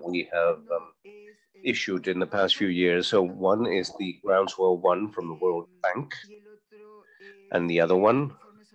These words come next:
is a report on, uh, climate migration and cities in Latin America,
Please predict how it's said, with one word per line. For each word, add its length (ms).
is 300
a 160
report 560
on, 440
uh, 180
climate 400
migration 600
and 100
cities 420
in 160
Latin 320
America, 300